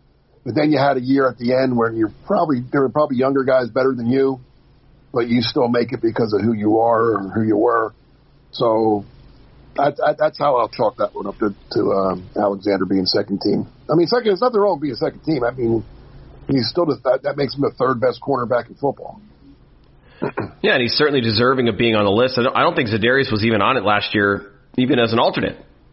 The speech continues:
Speaker 1: And he had a better year last year, I
Speaker 2: He
Speaker 1: think.
Speaker 2: had a better year last year. To your point, there's usually a lag. So, Paul,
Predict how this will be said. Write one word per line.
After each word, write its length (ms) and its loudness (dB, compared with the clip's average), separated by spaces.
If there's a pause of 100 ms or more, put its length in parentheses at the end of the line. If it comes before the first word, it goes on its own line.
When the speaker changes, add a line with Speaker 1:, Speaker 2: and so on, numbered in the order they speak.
(180)
Speaker 1:
And 80 0
he 80 2
had 80 2
a 40 0
better 260 -4
year 160 2
last 280 -2
year, 120 0
I 60 2
Speaker 2:
He 140 2
Speaker 1:
think. 40 -6
Speaker 2:
had 200 2
a 60 2
better 220 2
year 180 2
last 300 0
year. 100 2
To 160 -2
your 160 2
point, 240 0
there's 180 0
usually 300 2
a 80 4
lag. 440 2
So, 140 -2
Paul, 460 0